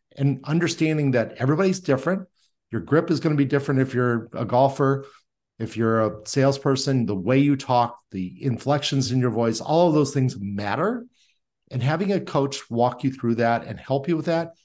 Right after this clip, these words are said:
it just makes sense. So I think that when people say, "I don't wanna be recorded 'cause I don't want anybody to listen to my sales call," I think it's more because they've had a bad experience where they literally have not had the help,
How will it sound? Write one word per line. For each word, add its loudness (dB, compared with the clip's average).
it -2
just -6
makes -6
sense. -8
So 0
I 0
think 0
that 4
when 0
people 0
say, -2
"I -2
don't 0
wanna 2
be 4
recorded 2
'cause -2
I 2
don't 0
want 0
anybody -2
to 0
listen -2
to -4
my -2
sales -2
call," 0
I -14
think -4
it's -2
more 2
because -2
they've 0
had 0
a -2
bad -2
experience -6
where 0
they 0
literally 4
have -6
not 0
had -2
the -6
help, 0